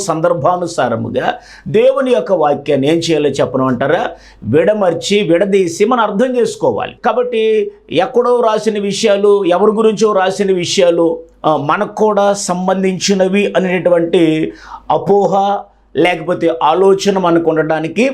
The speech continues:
వీల్లేదు. దేవుని వాక్యం అనేటటువంటిది ఎలాగుంటుందని ఆలోచన చేస్తే, యెహోవా వాక్యము కొంత ఇచ్చట, కొంత అచ్చట మీకు వచ్చును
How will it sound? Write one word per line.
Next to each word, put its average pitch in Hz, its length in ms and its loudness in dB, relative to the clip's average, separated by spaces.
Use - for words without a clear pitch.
వీల్లేదు. 131 420 0
దేవుని 240 400 0
వాక్యం 208 380 -4
అనేటటువంటిది 190 840 0
ఎలాగుంటుందని 202 680 0
ఆలోచన 170 420 0
చేస్తే, 151 300 0
యెహోవా 170 420 4
వాక్యము 156 400 -2
కొంత 135 220 0
ఇచ్చట, 127 300 -2
కొంత 147 220 -2
అచ్చట 156 260 -6
మీకు 160 260 0
వచ్చును 196 420 0